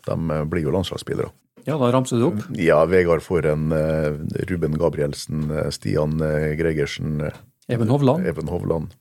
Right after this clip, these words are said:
Speaker 1: Sheriff Sinjan.
Speaker 2: Jona Toivio.
Speaker 1: Ja, ja, ja. Du har nettopp fylt tjueseks år.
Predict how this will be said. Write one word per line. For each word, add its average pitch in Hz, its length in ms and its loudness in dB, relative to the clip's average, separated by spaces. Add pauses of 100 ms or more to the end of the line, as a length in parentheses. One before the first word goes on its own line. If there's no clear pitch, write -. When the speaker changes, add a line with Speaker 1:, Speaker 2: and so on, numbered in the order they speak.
Speaker 1:
Sheriff 87 320 0
Sinjan. 87 520 0 (360)
Speaker 2:
Jona 113 280 0
Toivio. 120 500 0 (300)
Speaker 1:
Ja, - 120 -4
ja, 69 200 0
ja. - 120 -12 (160)
Du 117 100 4
har 110 100 6
nettopp - 360 0
fylt - 280 -4
tjueseks 92 480 0
år. - 200 0